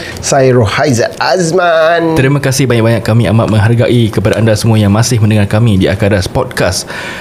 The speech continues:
Speaker 2: Dan kepada anda yang pernah, uh, share kita dekat I G story korang and tag kita, Alhamdulillah. Thank you so much.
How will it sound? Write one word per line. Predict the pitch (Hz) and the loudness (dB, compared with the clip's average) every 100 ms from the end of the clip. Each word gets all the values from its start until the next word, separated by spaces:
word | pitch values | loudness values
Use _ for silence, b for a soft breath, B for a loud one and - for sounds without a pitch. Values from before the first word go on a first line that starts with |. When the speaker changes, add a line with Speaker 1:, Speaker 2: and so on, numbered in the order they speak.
| - | -2
Speaker 2:
Dan | 143 139 120 | 0 0 0
kepada | 135 139 110 | 2 2 2
anda | 131 135 131 | 0 0 2
yang | 123 110 | 2 0
pernah, | 120 120 117 - - | 0 0 0 -2 -4
uh, | 104 104 107 | -2 2 2
share | 98 110 | 0 0
kita | 107 113 | 0 -2
dekat | 90 82 | -2 -2
I | 92 | 0
G | 98 | 0
story | 104 101 101 | 2 0 0
korang | 104 110 104 104 B B B 110 | 0 0 0 -2 B B B -4
and | 101 | -2
tag | 117 | -2
kita, | 127 - 120 - | -2 -2 0 0
Alhamdulillah. | 98 113 135 135 113 87 85 | 0 0 2 2 2 0 -2
Thank | - 180 311 | -2 -2 -2
you | - | -2
so | 101 | -2
much. | - - - | -2 -6 -8